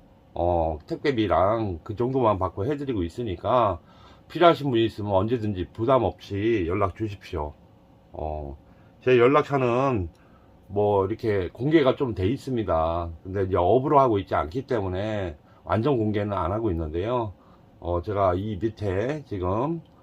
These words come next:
어, 연락처를 깔아 드리겠습니다. 어, 시청해 주셔서 감사하고요.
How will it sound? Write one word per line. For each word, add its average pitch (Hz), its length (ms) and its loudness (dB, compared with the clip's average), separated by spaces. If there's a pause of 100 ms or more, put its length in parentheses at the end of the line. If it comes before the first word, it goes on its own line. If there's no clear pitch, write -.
(100)
어, 87 220 0
연락처를 101 720 0
깔아 131 240 4
드리겠습니다. 82 720 -8 (580)
어, 98 300 0
시청해 196 400 4
주셔서 147 260 -2
감사하고요. 143 1000 4